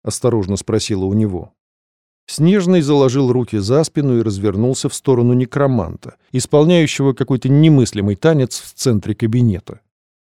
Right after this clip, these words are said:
Я выглянула из-за плеча ректора и не могла с ним не согласиться. Это я испортила некроманта. "Расскажите мне, что произошло?"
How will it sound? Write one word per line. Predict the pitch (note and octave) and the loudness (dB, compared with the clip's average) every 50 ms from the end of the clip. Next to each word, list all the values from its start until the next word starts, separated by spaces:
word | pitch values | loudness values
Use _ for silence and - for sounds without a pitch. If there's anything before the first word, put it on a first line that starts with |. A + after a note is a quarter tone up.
| _ _ _ _ _ _ - | _ _ _ _ _ _ -6
Я | A#2+ C3+ E3 E3+ D#3+ | 0 2 4 4 4
выглянула | D3 D#3+ C#3+ B2+ C3+ B2+ B2+ A#2+ B2 B2+ | 4 2 2 2 2 2 4 4 4 2
из-за | B2 A2+ G#2+ A#2 B2 | 2 2 0 -2 -4
плеча | - A#2+ B2 A#2+ - B2 A#2+ | -2 -2 -4 -2 -2 -2 0
ректора | B2+ D#3 D#3+ - - C#3 B2+ B2 A#2 | 0 0 -2 -2 -2 0 0 0 0
и | - C#3 C3+ | 0 0 0
не | C3+ C3 | 2 2
могла | C3 C3 B2 A#2 C3 B2+ | 2 2 0 2 0 0
с | - - | 0 0
ним | B2 A#2 A#2 | 0 0 0
не | A#2+ | 0
согласиться. | A2 - B2 A#2 A#2+ B2 A2 - - G2 F2+ - - - F#2+ | -2 -2 -4 -2 -2 -2 -2 -4 -8 -12 -12 -12 -12 -10 -10
Это | F#2 G#2 - - C#3+ | -10 -8 -6 -4 -2
я | D#3 F3+ F#3+ F3+ E3+ D3 A2+ G#2 A2 | -2 -2 -2 0 2 2 2 2 0
испортила | A#2 - - - D3 A#2+ - - - G2 F2+ F2 E2+ E2 D#2 - _ | -4 -6 -6 -4 -4 -4 -4 -4 -6 -8 -6 -6 -8 -10 -12 -14 _
некроманта. | - G#2+ G#2 - - A2 G2+ G2 F2 D#2+ D#2+ E2 - - - _ _ _ _ _ _ _ _ _ _ _ _ _ _ _ _ _ _ - | -6 -6 -6 -4 -2 0 0 0 -2 -4 -6 -12 -14 -18 -20 _ _ _ _ _ _ _ _ _ _ _ _ _ _ _ _ _ _ 0
"Расскажите | C3+ C#3 C#3 - - F3 F3 E3 D#3+ D3 - - G2 | 2 4 4 4 4 4 4 6 4 2 2 2 2
мне, | G2 F#2 E2+ E2+ E2+ | 2 2 0 -2 -4
что | - - - - F3+ | -6 -4 -2 -2 -2
произошло?" | - - F3 D#3+ B2 B2 C3 - - - F#2+ F2+ - A2+ - | 0 2 2 2 2 2 0 -2 -2 -6 -8 -10 -10 -12 -18